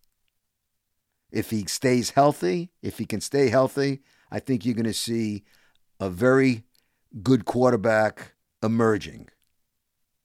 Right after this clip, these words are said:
As far as Saquon Barkley, I mean, think about it, folks. You, Giants won today. Why did the Giants win today?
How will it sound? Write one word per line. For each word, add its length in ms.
As 60
far 240
as 80
Saquon 480
Barkley, 420
I 60
mean, 120
think 260
about 280
it, 60
folks. 480
You, 160
Giants 460
won 260
today. 260
Why 220
did 160
the 60
Giants 400
win 140
today? 360